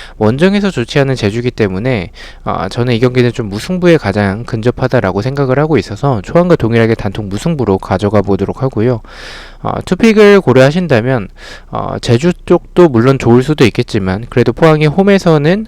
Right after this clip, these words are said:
어, 나쁘지 않은 전적을 보여주고 있다라는 점과 제주가 원정에서는 좋지 않은 전적을 보여주고 있다라는 점, 그리고, 어, 제주는 항상 원정을 갔었을 때는 비행기를 타야 되기 때문에 그런 체력적인 부담,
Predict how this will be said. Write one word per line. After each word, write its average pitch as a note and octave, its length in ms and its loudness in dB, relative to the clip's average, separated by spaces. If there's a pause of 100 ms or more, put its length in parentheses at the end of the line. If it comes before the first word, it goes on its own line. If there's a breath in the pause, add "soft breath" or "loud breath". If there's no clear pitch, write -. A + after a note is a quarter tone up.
(120)
어, F#2+ 340 -6
나쁘지 D3+ 380 2
않은 B2 180 4
전적을 A#2 480 2
보여주고 A2+ 400 2
있다라는 A2 400 0
점과 F2+ 420 -4
제주가 A#2 380 0
원정에서는 C3 920 2 (340 loud breath)
좋지 C#3 240 -2
않은 D3+ 160 0
전적을 A#2+ 460 0
보여주고 B2 420 2
있다라는 A#2 460 0
점, F#2 240 -6
그리고, B2 480 0 (400 loud breath)
어, G#2 200 -8
제주는 F3+ 380 -2
항상 E3+ 320 2
원정을 C#3 540 4
갔었을 C3+ 500 -2
때는 C3 320 -2
비행기를 D3 400 2
타야 D#3 220 2
되기 C#3+ 180 2
때문에 A2 460 0
그런 A2+ 180 -4
체력적인 F#3+ 520 0
부담, F#2 360 -2